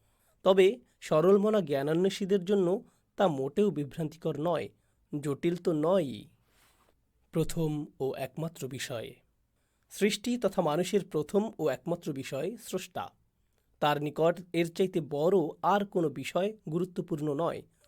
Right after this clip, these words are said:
স্রষ্টা বিষয়কে তালিকায় এক নম্বরে রাখলে তার জীবনের সকল পর্যায় ও বিভাগ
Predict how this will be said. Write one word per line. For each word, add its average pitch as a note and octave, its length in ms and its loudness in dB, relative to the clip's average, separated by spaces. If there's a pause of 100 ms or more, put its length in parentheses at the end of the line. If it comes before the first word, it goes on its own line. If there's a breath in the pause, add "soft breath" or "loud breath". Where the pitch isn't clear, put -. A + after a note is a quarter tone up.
(300)
স্রষ্টা G3+ 340 2
বিষয়কে A3 500 -2
তালিকায় D#3+ 600 -2
এক B2+ 200 -8
নম্বরে D#3+ 360 -2
রাখলে D3 380 -2 (300 soft breath)
তার D#3+ 200 0
জীবনের F3+ 340 0
সকল G3 500 2
পর্যায় D3 640 0
ও C#3+ 60 -4
বিভাগ C#3+ 440 0